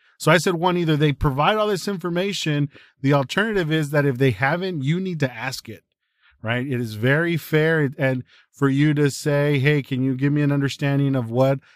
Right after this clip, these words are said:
some of the next steps are?" Okay, so do not leave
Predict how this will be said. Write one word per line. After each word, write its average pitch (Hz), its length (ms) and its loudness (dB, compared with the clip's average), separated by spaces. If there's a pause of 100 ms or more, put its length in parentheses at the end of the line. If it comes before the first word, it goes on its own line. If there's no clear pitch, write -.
(100)
some 139 260 0
of 135 80 0
the 131 100 2
next 127 300 0
steps - 420 -4
are?" 101 320 -6 (640)
Okay, 139 180 0
so 131 160 -2
do 131 300 2
not 180 300 0
leave 156 500 -2